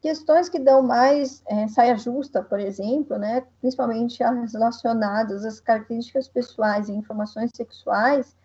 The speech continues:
a gente tem como, é, norte, assim, colocar no final do instrumento. Então, é, que nem aqui, durante as últimas quatro semanas, né, sua enfermidade ou seu tratamento afetaram sua vida sexual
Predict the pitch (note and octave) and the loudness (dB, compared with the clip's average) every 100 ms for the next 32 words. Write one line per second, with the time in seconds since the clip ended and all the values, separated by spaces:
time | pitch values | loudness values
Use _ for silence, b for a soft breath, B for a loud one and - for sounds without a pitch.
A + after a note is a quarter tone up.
0 | _ _ _ - G#3 B3 - C4 C4 C4+ | _ _ _ -6 -4 -4 0 0 4 2
1 | C4 C4 B3+ A3 G3+ F#3 - _ _ _ | 4 6 6 4 -2 -4 -10 _ _ _
2 | _ _ _ _ _ - F#3 E3+ E3+ F3 | _ _ _ _ _ -14 -12 -12 -14 -20
3 | _ F#3 G#3 C#4+ C#4 - G3+ - C4 C#4 | _ 0 4 4 2 -2 -12 -4 -2 4
4 | C4+ B3+ C4 B3 B3 A#3+ A#3+ B3+ C4 - | 6 6 4 0 -2 2 2 2 -4 -6
5 | F4+ F4 C4+ G#3 F3+ - E3+ - G#3 G#3+ | -6 0 0 0 -10 -12 -14 -6 -4 -2
6 | A#3+ B3 _ _ _ _ C4 F#3+ F3+ F3+ | -4 -6 _ _ _ _ -8 -4 -4 -6
7 | G#3+ G#3+ A#3 A#3+ - - G#3 A#3+ C#4 C#4+ | -8 -4 -2 -4 -10 -8 0 2 2 2
8 | C4 C#4 C4+ C#4 C#4 C#4 C#4+ C#4+ - - | -2 -2 -4 -4 -4 0 0 0 -4 -6
9 | E4 C#4 G#3+ F3 - - _ F3 A#3+ B3+ | -2 0 0 -2 -4 -16 _ -2 0 -2
10 | - C#4+ D#4 E4+ E4 - C4 C#4+ C4+ C4 | -4 -4 0 0 -2 -4 -2 0 2 2
11 | F#3+ F#3 F3+ G3+ A3 C4 C4 B3 B3 G#3+ | 2 0 0 -2 2 2 2 -2 -2 -4
12 | F#3+ G3 G#3 - G3+ B3+ C4 - G3+ G#3 | -8 -10 -12 -14 -2 0 0 -2 -8 -6
13 | G3+ - G3 - - A#3+ G#3 | -10 -12 -20 -10 2 4 4